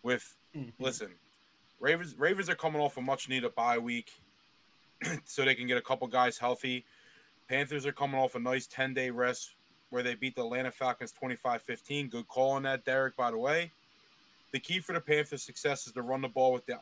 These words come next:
Speaker 1: with Donta, with Deon-, Deonta Foreman. Just run the rock. Keep Lamar off the field, but unfortunately, I don't think that's gonna happen this game. <clears throat> The Panthers are going up against the N F L's third-ranked defense against the run, only allowing ninety-two rushing yards a game.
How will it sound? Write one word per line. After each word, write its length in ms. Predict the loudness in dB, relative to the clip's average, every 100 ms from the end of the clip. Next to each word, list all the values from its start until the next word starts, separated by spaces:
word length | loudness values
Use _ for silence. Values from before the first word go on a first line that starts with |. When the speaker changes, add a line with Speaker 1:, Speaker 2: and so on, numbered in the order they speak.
| -8
Speaker 1:
with 160 | -6
Donta, 340 | -2 -2 -4 -10 -16 -12
with 140 | -10 -10 -8
Deon-, 360 | -2 2 0 -2 _ -6
Deonta 680 | -6 -2 0 0 0 -2
Foreman. 540 | -2 -2 -2 -2 -6 -16 _ _ -18
Just 220 | -10 -8 -2
run 220 | -2 0
the 60 |
rock. 340 | 4 4 4 2
Keep 240 | -8 -6 -2
Lamar 320 | 2 4 4
off 120 | 2
the 80 | -4
field, 420 | -2 4 4 4
but 120 | 0
unfortunately, 540 | -2 -4 -4 -4 -4 -4
I 60 |
don't 100 | -4
think 160 | -6 -6
that's 160 | -8 -6
gonna 160 | -6
happen 300 | -2 -2 -4
this 140 | -12 -6
game. 340 | -4 -4 -6 -12 -20 -20 _ _ _ _ _ _ _ _ _ _ -6
<clears throat> 340 | -4 -4 -4
The 80 | -2
Panthers 400 | 2 0 0 -2
are 60 | 0
going 260 | 2 2
up 120 | -2
against 260 | -2 -2 -2
the 60 | -4
N 80 | -4
F 120 | -2
L's 220 | -2 -2 2
third-ranked 640 | 2 2 0 -2 -4 -6
defense 520 | -8 -4 -4 -4 -8 -8
against 340 | -4 -4 -4
the 60 | -6
run, 300 | -2 -2 -2
only 260 | -2 -2 -2
allowing 500 | -2 0 0 -2 -2
ninety-two 580 | -2 -2 -4 -10 -8 -4
rushing 380 | -4 -2 -4
yards 280 | -2 -2 -2
a 60 | -6
game. 320 | -8 -8